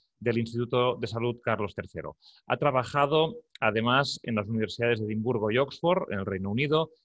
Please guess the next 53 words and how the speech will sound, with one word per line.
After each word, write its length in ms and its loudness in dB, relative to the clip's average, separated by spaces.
e 100 2
investiga 480 2
sobre 220 -2
las 140 0
bases 320 -4
genéticas 460 -2
de 60 -2
la 80 0
ceguera 340 0
hereditaria. 540 0
Es 100 -4
cofundadora 720 0
de 80 -2
la 80 0
empresa 540 0
de 120 -4
diagnóstico 500 -4
genético 500 -2
de 80 0
enfermedades 440 -2
raras 320 0
de 60 -8
la 80 0
visión, 500 -2
Divigen 680 0
Ocular, 600 0
ah, 320 -4
Genomics. 540 -8
Ah, 140 4
dejadme 400 0
que 100 0
diga 280 0
que, 420 0
ah, 180 -2
para 200 0
Luis 400 0
y 60 0
el 100 0
resto 260 -4
de 80 0
participantes, 720 -2
que 100 -2
si 120 -6
queréis 380 0
podéis 420 -2
también 260 -2
responder 560 -2
preguntas 640 0
que 80 -2
han 80 -2
quedado 420 2
sin 200 -8
responder 520 0